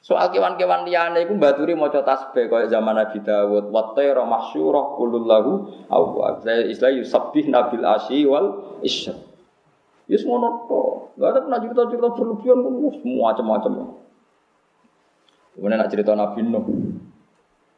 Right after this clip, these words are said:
Kewan loro dijupuki kabeh, tangan kanan untuk lanang, tangan kiri untuk wedok. Wong dikandani ra oleh hubungan intim sing melanggar asu, ya. Iya, Mas, ya.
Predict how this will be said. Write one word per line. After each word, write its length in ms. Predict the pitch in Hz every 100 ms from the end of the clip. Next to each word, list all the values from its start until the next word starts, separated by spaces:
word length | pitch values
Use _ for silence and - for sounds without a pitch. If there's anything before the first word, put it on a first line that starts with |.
| _ _ _
Kewan 320 | - 170 180 180
loro 320 | 180 185 185
dijupuki 480 | 151 - - 143 143
kabeh, 480 | 113 - - -
tangan 320 | - 120 143 143
kanan 400 | 127 127 143 135
untuk 160 | - -
lanang, 320 | 95 110 -
tangan 480 | 135 123 120 120 120
kiri 320 | 131 139 156
untuk 320 | 131 123 -
wedok. 320 | - - - - _ _ _
Wong 480 | 135 175 180 180 175
dikandani 640 | 151 156 156 135 135 139
ra 180 | 135 127
oleh 300 | 123 120 104 - - - _ _ _ _ _ -
hubungan 480 | 107 127 127 120
intim 400 | 120 101 101 180
sing 320 | 180 196 156 151
melanggar 800 | 175 208 202 143 - - - - _ _ _ _ _ _ _
asu, 320 | - 156 104
ya. 80 | - - - - - - - - -
Iya, 120 | 160
Mas, 100 | 127
ya. 100 | 101